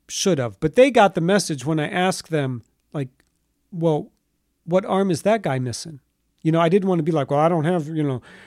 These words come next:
I might not have two hands, but I'm fully armed." But I'll tell you what, I was not at all pleased. Like, I felt profiled, like, d-, uh, discriminatorily,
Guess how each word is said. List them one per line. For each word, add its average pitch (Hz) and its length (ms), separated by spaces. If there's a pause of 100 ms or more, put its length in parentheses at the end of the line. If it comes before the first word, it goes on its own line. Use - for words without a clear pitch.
I 185 80
might 190 240
not 185 240
have 185 180
two 208 180
hands, 202 260
but 185 160
I'm 202 120
fully 208 280
armed." 208 220
But 196 100
I'll 262 100
tell 254 180
you 240 140
what, 233 160
I 185 140
was 147 260
not 185 420 (200)
at 170 180
all 175 360
pleased. 127 520
Like, 131 260 (800)
I 156 60
felt 226 420 (1040)
profiled, 151 760 (200)
like, 170 280
d-, 214 280
uh, 160 200 (560)
discriminatorily, 208 1300